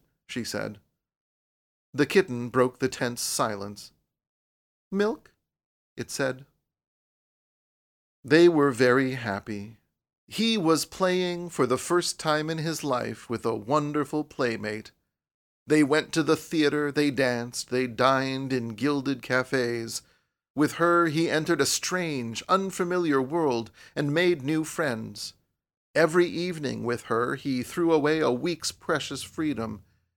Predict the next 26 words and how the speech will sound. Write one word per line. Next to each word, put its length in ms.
and 160
he 160
did 160
not 260
care. 480
They 220
played 520
through 380
November 720
and 320
December. 680
On 220
New 140
Year's 360
Eve, 520
he 160
took 240
from 240
his 200
hiding 460
place 460
the 140
last 440
of 100
his 160
money. 400